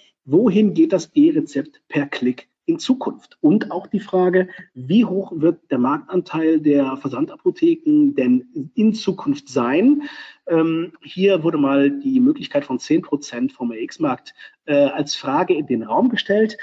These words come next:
Und an der Stelle gilt natürlich wie immer, meine Damen und Herren, der alte Grundsatz, Vorhersagen sind immer schwierig zu treffen, besonders wenn es um die Zukunft geht. Ja? Wir haben hier mal eine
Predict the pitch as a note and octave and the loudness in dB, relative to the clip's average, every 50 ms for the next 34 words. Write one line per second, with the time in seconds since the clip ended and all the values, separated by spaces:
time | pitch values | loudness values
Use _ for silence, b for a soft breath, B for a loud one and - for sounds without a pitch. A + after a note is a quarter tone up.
0 | B B B B _ F3+ E3+ F3 F#3+ F#3 C#3+ D3 F3+ F#3+ F#3+ - - F#3 F3+ F3+ | B B B B _ 2 2 4 4 2 2 2 2 0 -2 -2 0 2 4 4
1 | F3 F3 F3 E3+ C#3 E3 D#3+ F3 G3+ G#3 - F#3 F3 - F3+ E3+ E3 - - C#4+ | 4 4 2 0 -4 0 2 2 2 2 0 -4 -4 -4 -6 -6 -6 -6 -6 -6
2 | C#4+ - - F3+ F#3+ F#3+ F#3 b b b b _ D3+ D3+ D#3+ E3 D3 D#3 D3+ C#3+ | -6 -4 -4 -2 -2 -2 -4 b b b b _ -2 0 0 2 0 0 -2 -4
3 | D#3 D3+ D3 D3 D3 - D3 D3 C#3+ C#3+ C#3 C#3 C3+ C3 A#2+ - - - D3+ E3 | -2 0 0 0 0 0 -2 0 2 4 4 4 2 0 -4 -4 -6 -6 -4 -4
4 | D#3+ - - B2 - G3 B3+ C4+ - - G#3 G#3 G3+ - - - - _ - C#3 | -4 -4 -6 -4 0 2 2 2 2 2 -2 -2 -4 -6 -14 -20 -20 _ -6 -6
5 | B2+ - D#3+ F#3 G3+ - - E3+ D#3 D3 D3 - D3+ C#3 C3+ D4 D4 C#4 - - | -4 -2 -2 -2 -2 -2 -2 -2 -2 -2 0 2 0 2 4 2 2 2 0 -4
6 | G3+ A3 C4 C#4+ D#4 C4+ - - G3+ G3 G#3 G#3+ G#3+ - - - - - - - | -2 2 4 4 4 4 2 0 0 0 2 2 0 0 -2 -4 -6 -4 -2 -4
7 | C#4 C#4 - C#4+ - - D4+ C#4 B3+ A#3 - C4 C#4+ D#3 D#3 E4 E3 E3 D#3 - | -4 0 2 4 4 4 2 -2 -6 -10 -8 -4 0 0 0 0 -2 -6 -10 -12
8 | - B2+ A#2+ A2+ A2+ B2 B2 - - - C3+ A3 B3 - - D3 - - D2+ - | -12 _ -6 -4 -4 -4 -6 -8 -14 -4 -2 -2 -2 0 -2 -2 -2 -4 -10 -20
9 | - - _ _ _ _ _ G#2+ A#2 D#3+ C4 D4+ B B B B B B B D#3 | -20 -20 _ _ _ _ _ -6 -2 -2 -2 -2 B B B B B B B -2
10 | D3 D#3 F#3 F#3+ F#3+ E3+ D#3 D3 D#3 G#3+ B3 C4+ C#4 C#4 F#3 F3 E3+ E3+ F3 F#3 | 0 0 0 2 0 0 0 0 2 2 4 4 4 2 0 -2 -2 -2 0 0
11 | F#3+ G3 G3 - - C3+ C3 B2 A#2 A#2 A#2 A2+ A#2 | 0 0 0 -4 -6 -4 -2 -2 -2 -4 -4 -6 -8